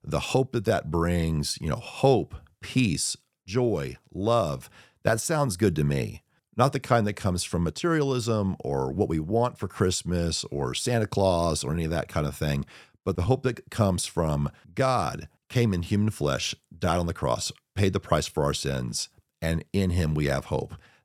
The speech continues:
That, my friend, is a reason to celebrate, and I'm looking forward to those upcoming episodes. Make sure you tune in for those.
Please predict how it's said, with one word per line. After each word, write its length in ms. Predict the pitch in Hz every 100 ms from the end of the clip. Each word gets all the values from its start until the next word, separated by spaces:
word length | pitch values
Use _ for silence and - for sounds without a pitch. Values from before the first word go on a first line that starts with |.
| -
That, 320 | 82 120 -
my 160 | 90 80
friend, 320 | - 82 80
is 120 | 82
a 80 | 80
reason 280 | 78 82 67
to 40 | 69
celebrate, 640 | - 98 87 87 82 -
and 100 | 85
I'm 220 | 80 80
looking 300 | 110 123 110
forward 340 | 98 101 92 85
to 60 |
those 260 | 76 76 - -
upcoming 680 | 80 - - 78 71 71 -
episodes. 720 | 73 76 73 71 69 60 - - - _ -
Make 180 | 85 80
sure 180 | -
you 140 | 78 73
tune 300 | - 82 73
in 220 | 67 67
for 160 | - 65
those. 520 | 73 73 64 -